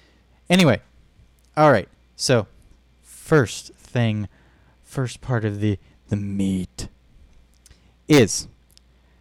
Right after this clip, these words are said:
um, and I got, I got some of it today, well, uh, 'cause I forgot my lunch, uh, headed to, uh, when I, uh, went off to campus today. Um, so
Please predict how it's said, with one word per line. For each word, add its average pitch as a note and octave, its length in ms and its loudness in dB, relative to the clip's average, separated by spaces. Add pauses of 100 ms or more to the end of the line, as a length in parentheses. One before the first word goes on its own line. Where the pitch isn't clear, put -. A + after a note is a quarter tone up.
(220)
um, G#2 400 -2
and A2 100 -4
I A2+ 60 -4
got, B2+ 280 -4
I A#2+ 60 -8
got A#2 300 -6
some B2+ 180 -8
of A2+ 140 -8
it G#2+ 160 -8
today, G2+ 680 -10 (220)
well, A2+ 200 -14
uh, G2 120 -12
'cause A2+ 280 -10
I A2 80 -4
forgot A2 400 -10
my G2+ 140 -14
lunch, G#2 680 -14 (680)
uh, G2 400 -10 (100)
headed G#2 300 -8
to, G2 500 -8
uh, G#2 420 -14 (380)
when A2 200 -12
I, G2+ 240 -10
uh, G2+ 320 -12
went A2 220 -10
off G2+ 160 -12
to - 80 -20
campus G2+ 420 -12
today. G2 340 -10 (920)
Um, F#2+ 540 -6 (280)
so A2+ 440 -2